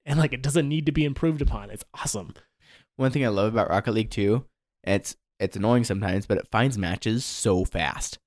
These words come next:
Speaker 1: Yes.
Speaker 2: Like, you just wanna do something, sometimes between the round, but it's like, "Oh, we're playing."
Speaker 1: Like, you don't have
Speaker 2: Like,
Speaker 1: time to
Speaker 2: react.
Speaker 1: check Reddit post. It's
Speaker 2: No,
Speaker 1: like,
Speaker 2: you don't.
Speaker 1: <laughs> it's, it's like, it's so annoying. It's like, it's just long enough where it's not like, it's just not kicking you into the next game, like, immediately,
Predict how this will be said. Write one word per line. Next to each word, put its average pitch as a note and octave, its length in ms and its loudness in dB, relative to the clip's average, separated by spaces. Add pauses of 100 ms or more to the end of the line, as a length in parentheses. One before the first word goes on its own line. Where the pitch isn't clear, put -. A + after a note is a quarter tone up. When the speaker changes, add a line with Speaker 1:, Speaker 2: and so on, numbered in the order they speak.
(160)
Speaker 1:
Yes. A#2 400 -4 (100)
Speaker 2:
Like, G#2 220 0
you - 580 -6
just A#2+ 140 2
wanna C3 160 2
do G2 120 -2
something, B2+ 540 0 (220)
sometimes C3 360 2
between B2 220 -2
the A2+ 80 0
round, A2 280 2
but A#2 60 0
it's - 140 -4
like, G#2+ 180 -2 (140)
"Oh, C#3+ 220 -2
we're A2+ 80 2
playing." C#3+ 400 2
Speaker 1:
Like, E3 140 -4
you F3+ 60 0
don't G3+ 140 2
have G#3 100 0
Speaker 2:
Like, G#3 80 0
Speaker 1:
time F#3+ 100 -2
to D#3 60 4
Speaker 2:
react. D#3+ 160 4
Speaker 1:
check E3 80 -2
Reddit E3+ 180 2
post. B2 300 -4
It's D3+ 120 -2
Speaker 2:
No, C#3+ 80 6
Speaker 1:
like, - 140 6
Speaker 2:
you - 100 6
don't. D3 280 2 (100)
Speaker 1:
<laughs> - 100 -20
it's, - 180 0 (320)
it's F#3+ 140 2
like, F#3 140 4
it's E3 140 -6
so G3 120 2
annoying. G3 200 0
It's C#3 80 -2
like, D3+ 120 0
it's C#3+ 160 -6
just F3+ 280 4
long F#3 160 0
enough D#3 220 2
where C#3+ 100 2
it's C3 100 -4
not C3+ 200 -2
like, B2+ 200 -2
it's B2+ 120 -2
just C#3+ 120 0
not D#3+ 180 2
kicking D#3 260 0
you C#3 120 2
into C3+ 120 0
the C3 60 -4
next B2+ 220 -2
game, C3 160 2
like, B2 160 2
immediately, F3 640 0